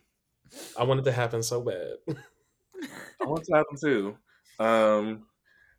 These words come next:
Speaker 2: and then next up, eliminated was Alyssa. And she gets the punishment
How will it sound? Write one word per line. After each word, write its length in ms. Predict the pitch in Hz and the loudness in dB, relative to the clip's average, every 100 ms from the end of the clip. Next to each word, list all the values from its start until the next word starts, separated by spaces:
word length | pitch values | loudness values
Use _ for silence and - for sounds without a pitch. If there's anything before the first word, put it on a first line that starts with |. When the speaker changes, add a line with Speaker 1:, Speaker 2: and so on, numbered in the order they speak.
| - | -6
Speaker 2:
and 160 | 110 104 | -4 2
then 400 | 110 107 107 107 | 4 4 2 0
next 280 | 147 - 127 | -2 0 4
up, 300 | 107 110 - - 117 | 6 6 2 -12 -4
eliminated 640 | 110 104 101 101 101 101 | 0 0 0 0 0 0
was 680 | 95 101 92 92 190 - - - | 0 0 2 0 -4 -10 -14 -6
Alyssa. 720 | 202 165 214 - - 160 226 _ _ _ _ _ _ - _ _ _ 110 | 0 0 0 -2 0 -2 -4 _ _ _ _ _ _ -20 _ _ _ -2
And 500 | 113 107 107 107 107 | 0 2 0 -2 -6
she 600 | - 131 127 127 131 127 | -10 -6 -4 -4 -4 -4
gets 560 | 123 117 113 - - | 2 2 2 -4 -8
the 340 | - 107 104 101 | 4 6 6 4
punishment 840 | - 131 127 - 120 113 107 | -4 -4 -4 -6 -4 -2 -4